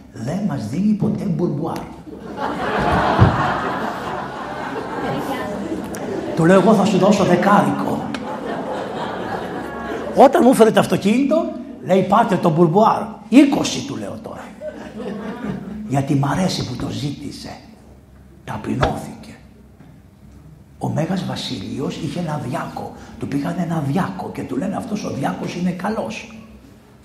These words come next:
Να το χειροτονήσεις». Του λέει, «Διάκο, αύριο να θυμηθείς να σε χειροτονήσω». Αρχίζει η λειτουργία.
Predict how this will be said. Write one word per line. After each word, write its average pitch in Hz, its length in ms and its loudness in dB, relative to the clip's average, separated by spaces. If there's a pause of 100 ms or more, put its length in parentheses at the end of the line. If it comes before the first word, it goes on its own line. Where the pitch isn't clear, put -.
(360)
Να - 100 -4
το 135 100 -2
χειροτονήσεις». - 1120 -4 (840)
Του 165 80 0
λέει, 185 120 6
«Διάκο, - 400 2
αύριο 196 380 0
να 165 180 0
θυμηθείς 147 560 -2
να 220 100 0
σε 185 140 -2
χειροτονήσω». 175 840 0 (3250)
Αρχίζει 262 460 4
η 143 40 4
λειτουργία. 165 680 8